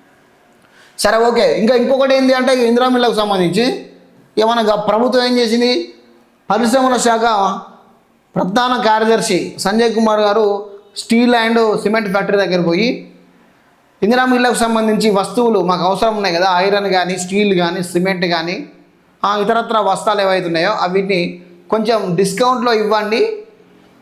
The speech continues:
ఆ ప్రభుత్వం దగ్గర బడ్జెట్ లేదు, నన్ను కోసిన మన రూపాయలది మొత్తం మీరే ఆదుకోవాలి, ఇక మీతోనే అవుతుంది కానీ ఇక మా దగ్గర అయితే ఏం లేదు, ఉత్త బోర్డే మిగిలింది, ఆ బోర్డు అయినా కానీ, బోర్డు అమ్మినా కానీ వాడు దగ్గరికి అసలు లేడు,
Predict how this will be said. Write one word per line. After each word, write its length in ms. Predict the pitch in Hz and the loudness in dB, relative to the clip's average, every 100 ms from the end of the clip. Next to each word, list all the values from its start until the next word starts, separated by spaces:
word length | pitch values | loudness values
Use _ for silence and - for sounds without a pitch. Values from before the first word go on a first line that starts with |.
| _ 190 | _ -4
ఆ 40 | |
ప్రభుత్వం 440 | 175 202 220 240 | 0 0 0 0
దగ్గర 200 | 233 214 | 2 0
బడ్జెట్ 440 | 190 180 175 220 208 | 2 0 0 0 0
లేదు, 440 | 202 190 226 - - - - - - - | 0 2 0 -2 -8 -20 -20 -20 -12 -4
నన్ను 200 | 185 180 | 0 2
కోసిన 300 | 233 226 240 | 2 2 0
మన 340 | 226 220 220 196 | 0 2 0 2
రూపాయలది 840 | 202 214 208 196 180 226 - - - - - - - | 2 2 2 2 2 -2 -6 -16 -20 -20 -20 -10 -4
మొత్తం 380 | 180 247 233 202 | -2 0 2 2
మీరే 200 | 214 233 | 2 2
ఆదుకోవాలి, 640 | 226 208 208 196 190 214 - - - - - - - - - | 2 0 0 0 0 0 -4 -12 -18 -20 -20 -20 -20 -20 -4
ఇక 80 | 185 | 0
మీతోనే 360 | 196 220 262 247 | 2 2 2 2
అవుతుంది 320 | 240 233 220 | 2 2 2
కానీ 220 | 220 233 | 2 2
ఇక 80 | 214 | 0
మా 220 | 202 202 | 2 0
దగ్గర 180 | 202 208 | 2 2
అయితే 220 | 208 185 | 2 0
ఏం 80 | 190 | 0
లేదు, 500 | 180 175 214 381 - - | 0 0 -2 -4 -10 -16
ఉత్త 140 | 165 196 | -4 -2
బోర్డే 360 | 165 185 214 | 0 2 2
మిగిలింది, 720 | 214 196 185 175 180 185 - - - - - - | 2 0 2 2 0 -4 -10 -20 -20 -20 -12 -4
ఆ 40 | 170 | -2
బోర్డు 340 | 160 208 233 | 0 2 2
అయినా 180 | 233 233 | 0 0
కానీ, 440 | 233 233 214 202 - - - | 0 0 -2 -4 -10 -20 -4
బోర్డు 240 | 165 226 247 | 0 2 2
అమ్మినా 280 | 247 247 240 | 2 2 0
కానీ 180 | 233 | 2
వాడు 540 | 233 226 214 202 180 - - - - _ _ - | 2 2 2 0 -2 -6 -14 -20 -20 _ _ -2
దగ్గరికి 320 | 185 220 214 | 0 2 0
అసలు 260 | 208 196 185 | 0 0 0
లేడు, 460 | 180 175 220 427 | 2 0 0 -2